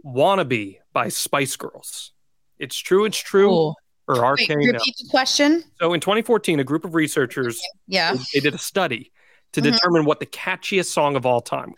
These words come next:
Speaker 3: Oh.
Speaker 1: And
Speaker 3: So tell me what you want, what you really, really want?
Speaker 1: So that, that would be Wannabe. Yes, by, by the Spice Girls. So they determined that it was Wannabe by the Spice Girls.
Speaker 2: I think that's true.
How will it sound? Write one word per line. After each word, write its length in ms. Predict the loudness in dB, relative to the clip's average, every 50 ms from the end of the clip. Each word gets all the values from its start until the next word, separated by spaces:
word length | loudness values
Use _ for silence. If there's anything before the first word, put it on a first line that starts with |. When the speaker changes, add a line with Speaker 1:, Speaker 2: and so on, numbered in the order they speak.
| 0
Speaker 3:
Oh. 400 | 2 2 4 2 2 0 -2 -4 -8 _ _ _ _ _ _ _ _ _ _ _ _ _ _ _ _ _ _ _ _ -6 -4
Speaker 1:
And 160 | 0 0 0 0 2
Speaker 3:
So 60 | 2 0 2
tell 80 | 2 0
me 100 | 0 2
what 200 | 2 2 0 0
you 60 | 0 2
want, 220 | 2 2 2 2 0
what 140 | 0 0 0
you 80 | 0 2
really, 260 | 2 2 2 2 2
really 260 | 2 2 2 2 2
want? 180 | 2 2 2 2
Speaker 1:
So 280 | 4 4 2 2 0 -2 _ _
that, 200 | -4 -4 -4 -4 -4 -4 -4
that 140 | -2 -2 0
would 140 | -2 0 2
be 120 | 2 2
Wannabe. 500 | 2 2 0 -2 -2 -6 -6 -6 -8 -8 _ -6
Yes, 220 | -4 -4 -4 -4 -4
by, 180 | -4 -2 -2 -2
by 160 | 0 -2 -2
the 60 | 0
Spice 300 | -2 -2 -2 -2 -2 -4
Girls. 220 | -6 -6 -6 -4 -2
So 160 | 0 0 0
they 140 | 2 0 0 0
determined 400 | -2 -2 -2 0 0 2 0 0
that 60 | 0
it 60 | 0
was 160 | 0 0 0 2
Wannabe 400 | 2 2 4 4 2 2 2 2
by 120 | 0 -2
the 60 | -2 -4
Spice 340 | -4 -2 -2 -2 -2 -4
Girls. 420 | -4 -8 -8 -8 -8 -10 -12 -10 -6 -6
Speaker 2:
I 40 | -4
think 160 | -4 0 2
that's 220 | 2 2 2 0
true. 360 | -2 0 2 2 2 2 0